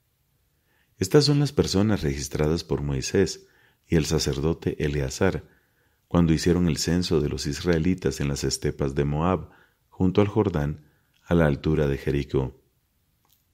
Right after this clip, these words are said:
Entre estos, no figuró ninguno de los que Moisés y el sacerdote Aarón habían registrado en el desierto del Sinaí,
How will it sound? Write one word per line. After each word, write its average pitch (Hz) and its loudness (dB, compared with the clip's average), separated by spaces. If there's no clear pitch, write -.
Entre 78 2
estos, - -4
no 76 0
figuró 82 4
ninguno 98 4
de 82 4
los 67 -4
que 73 -2
Moisés 71 0
y 69 -4
el 67 -6
sacerdote 71 -2
Aarón 76 -4
habían 82 -2
registrado 82 -4
en 69 -4
el 67 -4
desierto 71 -6
del 67 -4
Sinaí, 67 -6